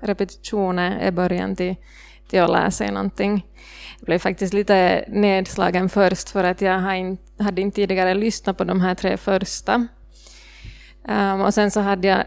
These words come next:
någorlunda, ehm, sådär, eh, eh, skrivit vad jag ville ha sagt under det här temat,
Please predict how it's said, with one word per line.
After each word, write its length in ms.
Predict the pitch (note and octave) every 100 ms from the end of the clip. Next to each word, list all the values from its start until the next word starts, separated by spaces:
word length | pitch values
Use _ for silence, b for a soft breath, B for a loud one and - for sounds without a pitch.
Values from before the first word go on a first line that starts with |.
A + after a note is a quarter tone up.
| -
någorlunda, 960 | G#3+ G3+ G3 F#3+ F#3 F#3 F3+ F3+ F#3 - - - - - -
ehm, 720 | F#3+ F3+ F3+ F3 F3+ F3 F#3 - - - - -
sådär, 520 | - F#3+ F#2+ F#3+ -
eh, 300 | - - - - - - - - - - - - - - - - - - - G3+
eh, 300 | F3+ E3+ E3+
skrivit 680 | E3+ - G3 G3 G3 - -
vad 280 | A3+ G#3+ G3
jag 100 | F#3+
ville 180 | F#3 F#3
ha 240 | F#3 F#3
sagt 480 | - G#3 F3+ - -
under 260 | G3 F#3+
det 80 | F#3+
här 160 | F3+ F3+
temat, 500 | - F#3 F#3 F#3